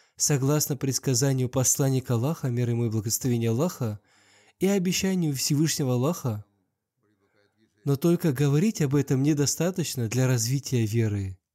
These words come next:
Напротив, мы должны читать эту сокровищницу Корана,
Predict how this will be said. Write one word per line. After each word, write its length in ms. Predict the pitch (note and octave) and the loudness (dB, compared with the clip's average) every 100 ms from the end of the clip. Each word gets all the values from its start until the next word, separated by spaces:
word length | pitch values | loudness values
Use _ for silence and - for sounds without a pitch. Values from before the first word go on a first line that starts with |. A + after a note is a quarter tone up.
| _ _ _ _ _ _ _ _ _ _ _ | _ _ _ _ _ _ _ _ _ _ _
Напротив, 720 | C#3 C3+ D3 G#3 - B2 - - _ _ _ - | 0 0 0 -2 0 -6 -6 -16 _ _ _ -4
мы 140 | D3+ | 0
должны 320 | F3 G3 G#3+ | 0 0 -2
читать 460 | F#3 F#3 F3+ G#3 - | -4 -4 -2 -2 -2
эту 180 | E3+ D#3+ | -4 -2
сокровищницу 800 | - C#3+ - E3 D3+ C#3+ - B2+ | -2 -2 0 0 0 -2 -4 -4
Корана, 580 | - B2+ D3+ E3+ A2+ | 0 0 0 -2 -4